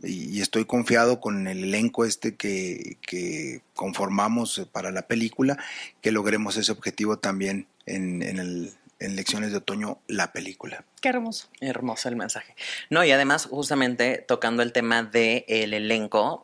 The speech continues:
Speaker 3: bueno, Miguel Pizarro, empezando por él, ¿cómo fue que empezaste, digamos, a seleccionar o con quién empezaste a seleccionar este casting?
Speaker 1: Fue como un año de trabajo,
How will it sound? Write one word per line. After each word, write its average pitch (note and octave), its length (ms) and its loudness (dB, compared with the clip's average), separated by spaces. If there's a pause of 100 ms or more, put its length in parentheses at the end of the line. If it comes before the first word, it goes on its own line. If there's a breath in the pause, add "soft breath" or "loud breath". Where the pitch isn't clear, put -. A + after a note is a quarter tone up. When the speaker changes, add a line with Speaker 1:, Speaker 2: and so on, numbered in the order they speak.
Speaker 3:
bueno, G#2 400 0
Miguel A2 380 0
Pizarro, G#2 640 0
empezando G#2+ 480 -2
por G2+ 180 2
él, G#2+ 220 -2 (100)
¿cómo D#3+ 260 0
fue D3+ 580 0 (400 loud breath)
que B2 140 4
empezaste, A2+ 640 0
digamos, G#2+ 440 -2
a G#2 60 -4
seleccionar G2+ 800 -2
o G2+ 140 0
con G2+ 200 -4
quién A2+ 360 0
empezaste G#2+ 400 -2
a - 40 2
seleccionar G2+ 520 -4
este - 220 -4
casting? - 300 -8 (920 loud breath)
Speaker 1:
Fue D#3+ 500 6
como E3 320 8
un D#3+ 220 10
año E3 280 8
de C#3 120 10
trabajo, B2 560 4